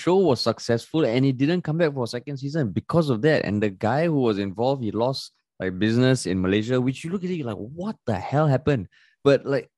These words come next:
exactly, like, uh, now it almost feels when people,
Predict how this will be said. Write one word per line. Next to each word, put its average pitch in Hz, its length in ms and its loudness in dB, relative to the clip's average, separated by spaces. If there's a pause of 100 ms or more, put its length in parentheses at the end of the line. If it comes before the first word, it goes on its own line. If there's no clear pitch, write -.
exactly, 151 480 -4
like, 95 260 -2 (100)
uh, 95 220 0
now 139 360 0
it 120 120 0
almost 160 380 -2
feels 160 420 0
when 104 220 -4
people, 156 500 0